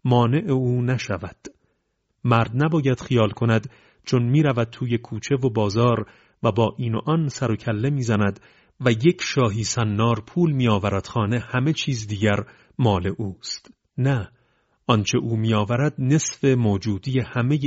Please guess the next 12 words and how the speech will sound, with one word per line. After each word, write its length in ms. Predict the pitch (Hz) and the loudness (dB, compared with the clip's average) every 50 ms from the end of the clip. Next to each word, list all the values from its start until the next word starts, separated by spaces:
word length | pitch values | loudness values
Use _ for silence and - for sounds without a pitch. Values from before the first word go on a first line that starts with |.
| - | -2
این 200 | - 139 127 120 | -2 -2 -2 -2
خانواده 680 | 117 - - 110 101 98 98 92 101 95 90 - 135 113 | -4 -2 -2 -2 -2 -2 -2 -2 -2 -2 0 -2 -2 -4
است. 420 | - - - - - - - - - - _ _ _ _ _ _ _ _ _ | -4 -8 -12 -12 -12 -8 -8 -10 -10 -10 _ _ _ _ _ _ _ _ _
نصف 300 | - 139 135 - - - | 2 2 2 2 0 -2
دیگر 600 | 127 107 101 107 104 98 98 135 151 156 139 139 - _ | -2 -2 -2 -6 -8 -2 0 0 0 2 0 -4 -4 _
این 200 | 151 143 139 131 | -2 0 0 -2
خانم 480 | - - - 120 107 95 107 139 139 | -4 -6 -4 -2 -2 -2 -2 -2 -4
است. 420 | 101 - - - - - - - - - _ _ _ _ _ _ _ _ _ _ _ _ | -6 -8 -12 -14 -12 -12 -10 -10 -12 -12 _ _ _ _ _ _ _ _ _ _ _ _
اختیارات 760 | - 110 - - - 117 113 110 101 101 131 147 143 - 139 | -4 -4 -4 -6 -4 0 2 2 2 2 2 0 0 -2 -4
خانم، 560 | 117 - 127 110 95 95 113 135 143 143 131 - _ _ _ _ _ _ _ _ _ - - | -4 -2 -2 -2 -2 0 0 0 0 0 -2 -6 _ _ _ _ _ _ _ _ _ -4 -2
کدبانویی 840 | 113 98 104 117 113 110 104 98 95 101 95 95 - 135 143 143 | -2 -2 -2 -2 -2 -2 -2 -2 -4 -4 -6 -4 -4 -2 -2 -2
خانم، 500 | 127 - - 135 131 131 147 160 160 151 | -2 0 0 0 2 2 2 2 2 0